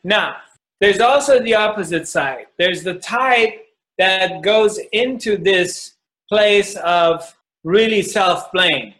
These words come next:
They're blaming, they're blaming, they're blaming themselves for all the screwed up things that has happened or they're doing.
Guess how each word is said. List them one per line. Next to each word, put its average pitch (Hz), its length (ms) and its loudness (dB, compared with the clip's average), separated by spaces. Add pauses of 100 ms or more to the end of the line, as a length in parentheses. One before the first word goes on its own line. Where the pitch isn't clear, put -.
(280)
They're 170 200 0
blaming, 175 580 0
they're 151 220 -4
blaming, 160 460 0
they're 143 160 -2
blaming 156 500 -2
themselves 151 580 -2
for 147 300 -8 (100)
all 160 280 0
the 147 100 -8
screwed 156 540 -8
up 151 240 0 (100)
things 147 320 -6
that 143 160 -8
has 139 260 -6
happened 156 460 -8
or 143 160 -10
they're 139 220 -8
doing. 185 380 -4